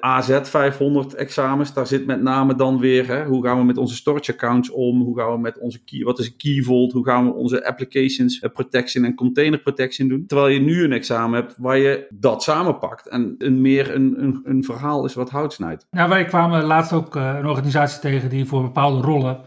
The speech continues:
Speaker 2: ook zowel A Z vijfhonderd als M S vijfhonderd, eh, vroeg. Dat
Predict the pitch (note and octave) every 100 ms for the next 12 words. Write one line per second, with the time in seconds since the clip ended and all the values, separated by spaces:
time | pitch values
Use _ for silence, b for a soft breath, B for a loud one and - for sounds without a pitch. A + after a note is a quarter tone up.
0 | b b b _ D3 C3+ - B2+ C3 D3
1 | D3+ C#3 C3+ C3+ - C#3 A#2+ C3 B2+ B2+
2 | D#3 D3 C3+ - C3+ A2+ A#2+ A#2+ A2 -
3 | G#2+ G#2 G#2 B2 D3+ E3 b